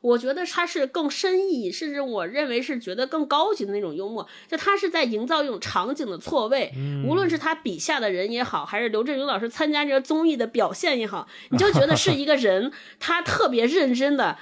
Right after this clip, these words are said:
Speaker 1: 在做一件特别对的事儿，啊，就非常认真，非常投入，但是他的这种投入和认真和那个大场景，
Speaker 2: 好像有点不合时宜。
Speaker 1: <laughs> 对，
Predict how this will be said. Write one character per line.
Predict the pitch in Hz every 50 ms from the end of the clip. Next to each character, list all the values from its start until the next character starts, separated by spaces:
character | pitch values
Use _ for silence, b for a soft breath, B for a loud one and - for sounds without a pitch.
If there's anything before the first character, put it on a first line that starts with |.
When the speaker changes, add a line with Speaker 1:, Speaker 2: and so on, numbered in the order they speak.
| B B B
Speaker 1:
在 | - 339 302
做 | 285 - 370 339 269
一 | 262
件 | 240 294 294 277
特 | 277 - 330
别 | 311 285
对 | 285 - 415 370 294
的 | 233 226
事 | - - -
儿， | 190 165 - - B B B B B
啊， | - 302 294 - 285 233 - B B B B B
就 | - 381 339
非 | 330 - - 480 466
常 | 403 - 285 262
认 | 277 311 285 277
真， | 262 277 285
非 | 294 440 440 392
常 | 285 254
投 | 247 - - 180 208
入， | 220 196
但 | 247 - 359 349 339
是 | 339 320
他 | 277 - - 381
的 | 370
这 | 339
种 | 320 269 240
投 | 233 - 208
入 | 233 294 311
和 | 302 - -
认 | 247 294 285 247 233
真 | 233 240 247 262 -
和 | - - 196 196
那 | 233 285
个 | 285 277
大 | 277 - 381 320
场 | 233 - - - 170 175 226 285
景， | 285 294 208
Speaker 2:
好 | 131
像 | 127 214 190
有 | 196
点 | 220 208 127
不 | - 175
合 | 165 117 180
时 | 196 - - - 120 123
宜。 | - - 143 107
Speaker 1:
<laughs> |
对， | 494